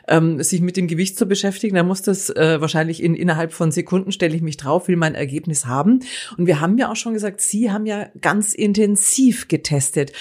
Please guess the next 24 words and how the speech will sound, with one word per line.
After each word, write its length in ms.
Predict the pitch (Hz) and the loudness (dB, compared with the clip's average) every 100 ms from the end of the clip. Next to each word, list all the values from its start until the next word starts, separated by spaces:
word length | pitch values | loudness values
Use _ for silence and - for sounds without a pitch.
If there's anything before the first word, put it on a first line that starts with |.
| - | -14
Ich 80 | - | -2
glaub, 180 | 185 - | -2 2
Sie 160 | 202 | 0
haben 160 | 160 202 | 2 0
die 140 | 214 | 0
Wagen 320 | 151 160 190 | -2 -2 -2
buchstäblich 480 | 202 214 - - - 156 | -4 -2 -2 -2 -2 -2
auseinandergenommen, 760 | 165 165 302 214 139 131 131 | 0 2 4 2 2 -2 -2
ne? 80 | 156 | -2
Sie 120 | 202 | 0
haben 80 | 175 | 0
da 80 | 165 | 0
sogar 260 | 170 165 165 | 0 0 0
irgendwelche 320 | 170 165 170 | -2 -4 -2
Dinge 260 | 214 220 | 2 4
abgekratzt 720 | - - 208 - 196 - - | 2 0 -4 -2 -4 -4 0
und 100 | 196 | 0
geguckt, 460 | 180 - 262 - - - - 226 | 0 -2 -10 -10 -14 -10 -8 2
wo 200 | 196 202 | 4 4
was 180 | 214 | 2
nicht 180 | 220 220 | 2 0
ganz 260 | 190 202 208 | 0 0 0
richtig 340 | 214 220 196 | -2 -2 -4
steckt. 400 | - - - - | -4 -4 -6 -18